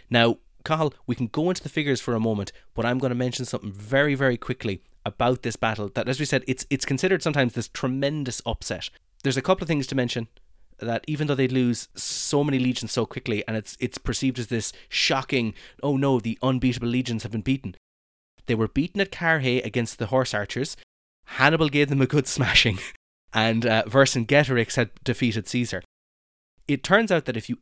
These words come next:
ever want to defeat a Roman army, and you got a time machine, you go back and you have to give them any kind of advice, the best thing you could possibly say is,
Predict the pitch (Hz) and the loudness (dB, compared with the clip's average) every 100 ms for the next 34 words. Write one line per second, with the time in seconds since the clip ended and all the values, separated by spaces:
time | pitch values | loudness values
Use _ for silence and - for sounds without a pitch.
0 | 147 175 202 180 135 143 139 - - 123 | 0 2 2 0 0 0 -2 -6 -6 -6
1 | 117 101 - 143 131 - 113 113 120 120 | -4 -8 -4 -4 -4 -4 -4 0 0 0
2 | 113 110 107 104 92 - _ _ - 113 | -4 -6 -6 -6 -8 -12 _ _ -6 0
3 | 127 143 127 - 131 117 - 120 113 123 | 2 2 0 0 0 0 0 -2 0 0
4 | 113 117 - 113 113 127 110 - 117 127 | 0 -2 -2 -4 -4 -4 -6 -4 -4 -2
5 | 120 120 113 104 113 98 - - _ _ | -2 -2 -2 -2 -4 -4 -8 -16 _ _
6 | _ - - - 165 165 - 147 131 120 | _ -16 -14 2 4 4 0 -2 -2 -4
7 | - 143 135 123 117 - 113 107 98 | -6 -6 -6 -6 -6 -2 -2 -2 -6